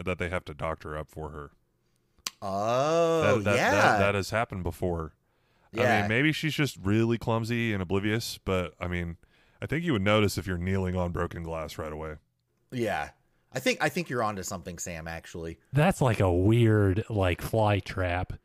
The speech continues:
Speaker 3: for her to have.
Speaker 1: She's like, "Hey, Ellis, let's play doctor."
Speaker 2: <laughs> I'm Doctor Ellis, I guess.
Speaker 3: Uh-huh. He's like, "Oh, cool. I used to play that with my, my little sister all the time."
Speaker 1: <laughs> Yeah.
Speaker 2: Man.
Speaker 1: I was about to say,
Speaker 2: So
Speaker 1: uh, Italian doctors only treat their sisters.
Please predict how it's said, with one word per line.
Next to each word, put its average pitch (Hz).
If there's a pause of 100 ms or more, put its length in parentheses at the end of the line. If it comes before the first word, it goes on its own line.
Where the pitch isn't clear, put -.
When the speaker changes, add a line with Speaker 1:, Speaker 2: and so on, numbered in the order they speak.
(320)
Speaker 3:
for 113
her 117
to 101
have. 95 (260)
Speaker 1:
She's 90
like, 85
"Hey, 110
Ellis, 90
let's -
play 78
doctor." 71 (600)
Speaker 2:
<laughs> - (920)
I'm 95
Doctor 98
Ellis, 101
I 76
guess. 85 (500)
Speaker 3:
Uh-huh. 120
He's 117
like, 120
"Oh, 185
cool. 175
I 123
used 147
to 123
play 127
that 123
with 113
my, 107
my 113
little 117
sister 110
all 117
the 104
time." 104
Speaker 1:
<laughs> - (100)
Yeah. 95
Speaker 2:
Man. 117 (340)
Speaker 1:
I 107
was 104
about 104
to -
say, 107
Speaker 2:
So 151
Speaker 1:
uh, 92
Italian 127
doctors 101
only 101
treat 104
their 82
sisters. -